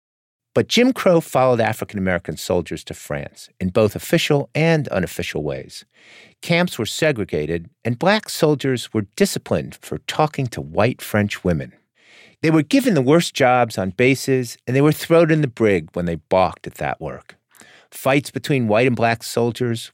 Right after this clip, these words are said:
were frequent. As the peace treaty was signed in Paris,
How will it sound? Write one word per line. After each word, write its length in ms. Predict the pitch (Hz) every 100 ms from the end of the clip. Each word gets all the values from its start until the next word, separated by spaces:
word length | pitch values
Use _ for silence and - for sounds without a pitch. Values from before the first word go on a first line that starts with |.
| -
were 80 | 120
frequent. 680 | - - 110 - - - - _ _ _ _ _ _ _ _
As 140 | 131 -
the 100 | 113
peace 380 | - 220 233
treaty 300 | - 135 107
was 160 | 98 92
signed 300 | - 98 92
in 80 | 87
Paris, 560 | - 147 113 87 -